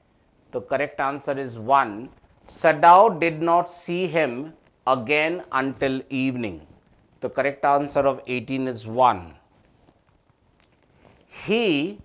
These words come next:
is just a teenager when he died, तो ये is के जगह was कर दो, क्योंकि he was just a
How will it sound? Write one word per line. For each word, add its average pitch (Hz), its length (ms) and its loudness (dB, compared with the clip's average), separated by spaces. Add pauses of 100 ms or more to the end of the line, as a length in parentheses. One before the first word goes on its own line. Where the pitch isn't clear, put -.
(840)
is 175 360 2 (160)
just 220 360 2
a 190 60 0
teenager 170 680 -2
when 143 240 -2
he 147 160 -6
died, 135 320 2 (100)
तो 147 160 -4
ये 147 420 -6
is 156 220 -6
के 170 140 -6
जगह 151 240 0
was 143 400 2
कर 139 220 -2
दो, 123 400 -4 (220)
क्योंकि 127 320 -10
he 135 180 -6
was 151 200 -2
just 135 400 -4
a 156 160 -10